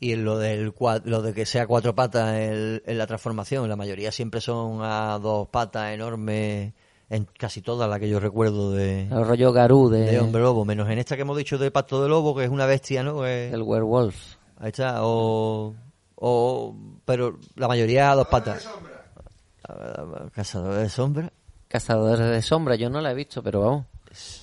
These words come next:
Speaker 2: Se transforman en lobo a cuatro patas.
Speaker 1: Eh, pero claro, no.
Speaker 2: Pues esa no hemos tenido el placer.
Speaker 1: No.
Speaker 2: Quizá algún día pongamos otro
Speaker 1: ¿Sabes Steven
Speaker 2: Cineforum.
Speaker 1: Seagal ahí?
Speaker 2: De Steven Seagal.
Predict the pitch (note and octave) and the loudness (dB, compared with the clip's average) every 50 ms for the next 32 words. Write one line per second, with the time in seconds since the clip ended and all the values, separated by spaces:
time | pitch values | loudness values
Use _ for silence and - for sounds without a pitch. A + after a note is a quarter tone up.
0 | - - - - C4 - - A#3+ - - - - - - - - - - - G#2+ | -20 -20 -20 -20 -20 -20 -20 -20 -18 -18 -18 -18 -20 -20 -20 -20 -20 -20 -20 -20
1 | - - - _ _ _ _ _ _ _ _ - - A#2 - A2 G#2 - - A#2+ | -20 -20 -20 _ _ _ _ _ _ _ _ -6 -4 -2 -2 -2 -2 -2 -2 -2
2 | B2+ C3 C3+ C3+ C3 C3 C3 C3 C3 B2+ B2+ B2 B2+ C3 C3 C3+ C3 C3 A2+ - | -2 -4 -6 -6 -6 -4 -4 -2 -2 -2 -2 -2 -4 -4 -4 -2 -2 -2 -4 -4
3 | F#2 G2 G#2 _ _ _ _ _ _ _ - B1 A#1 A#1+ - - - - _ _ | -8 -14 -16 _ _ _ _ _ _ _ -14 -12 -12 -12 -14 -16 -20 -20 _ _
4 | - - - _ - - - - - - - - - A#2 A2 G#2+ G#2+ G#2 A#2 B2+ | -20 -20 -20 _ -20 -20 -20 -20 -20 -20 -18 -6 -2 0 0 2 2 4 4 4
5 | C3 B2 G#2+ G2+ G#2 G#2+ G#2+ G#2+ G#2+ A2 A2+ A#2+ - _ _ _ _ _ _ _ | 4 4 2 0 0 -2 -4 -4 -6 -10 -12 -14 -18 _ _ _ _ _ _ _
6 | _ _ _ _ _ _ - B2 A#2+ A#2 - C3+ C#3 D3 D3 D3 C#3+ - C#3+ C#3 | _ _ _ _ _ _ -6 -4 -4 -2 -2 0 2 2 2 2 2 0 2 0
7 | C#3+ C3+ - B2+ B2+ - E3+ E3 A#2 A#2 G#2 - - B2+ A2 - B2+ B2+ B2+ C3+ | 0 2 4 2 4 6 6 6 6 6 2 0 -4 -4 -2 0 0 0 0 -2
8 | C#3 C#3 C3+ C#3+ C#3+ C#3+ C#3 C#3 C3+ C3+ C#3 C#3 C3 C3+ D3 D3+ D3 C#3+ C#3 C3+ | -4 -4 -2 2 4 6 6 6 6 4 2 0 -2 -2 -2 -2 0 0 0 4
9 | B2 C#3 D3 D#3 D3 C3 E3 D#3+ D#3+ D3 D3 E3 D#3+ B2 A2 G#2 G#2 A2 - - | 6 8 8 10 10 8 8 8 8 8 8 8 8 8 8 6 4 2 2 -2
10 | - - - - _ _ - - - _ _ _ _ _ - - - - - - | -8 -18 -20 -20 _ _ -20 -20 -20 _ _ _ _ _ -20 -14 -2 4 6 6
11 | C#4+ - - - G#3+ - - - - A2+ - - A2 G#2 G2+ G2+ - - A#2 B2 | 6 6 4 0 -4 -4 -8 -10 -10 -12 -10 -8 -4 -4 -4 0 4 4 6 8
12 | A#2+ B2+ A#2 G2+ | 8 6 6 6